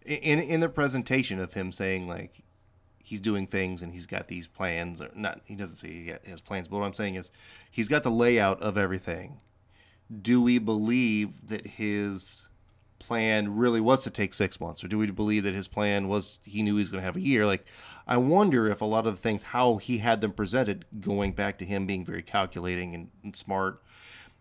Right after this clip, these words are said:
if he, if that was part of the presentation, right? Like, where the image he was giving is meant to convey a certain feeling, and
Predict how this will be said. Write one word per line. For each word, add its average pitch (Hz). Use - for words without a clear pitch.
if 117
he, 113
if 117
that 139
was 135
part 107
of 95
the 98
presentation, 92
right? 98
Like, 98
where 113
the 120
image 147
he 131
was 113
giving 117
is 104
meant 113
to 98
convey 101
a 95
certain 98
feeling, 92
and 117